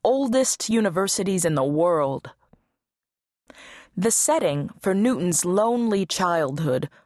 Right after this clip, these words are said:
was Woolsthorpe Manor, a grey limestone farmhouse with a stone barn attached. It was a working farm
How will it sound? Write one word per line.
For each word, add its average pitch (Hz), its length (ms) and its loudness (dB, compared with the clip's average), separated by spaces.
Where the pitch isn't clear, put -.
was 165 240 -2
Woolsthorpe 220 1040 0
Manor, 147 500 -4
a 160 100 0
grey 196 720 0
limestone 170 920 0
farmhouse 147 800 -2
with 190 140 -2
a 160 60 2
stone 220 520 0
barn 156 300 0
attached. - 640 -6
It - 140 0
was 294 140 0
a 294 80 0
working 233 420 -2
farm 139 480 -2